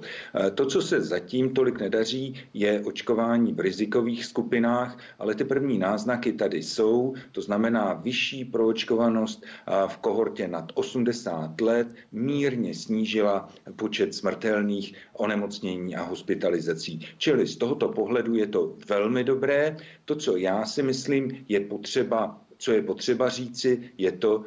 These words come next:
že všechny tři vakcíny, které máme v tuto chvíli k dispozici na českém trhu,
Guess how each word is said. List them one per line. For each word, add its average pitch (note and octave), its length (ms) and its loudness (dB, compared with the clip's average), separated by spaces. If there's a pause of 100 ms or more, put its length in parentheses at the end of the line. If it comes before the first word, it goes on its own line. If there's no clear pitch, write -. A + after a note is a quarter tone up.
že G#2+ 200 0
všechny E3+ 640 0
tři A#2 260 -2
vakcíny, G#2+ 580 -2
které G2+ 340 2
máme A#2 400 0
v - 60 -10
tuto A#2 240 -2
chvíli C3 380 2
k - 60 -4
dispozici C3 920 2
na F#2 80 -4
českém G2+ 480 -2
trhu, C3+ 440 -2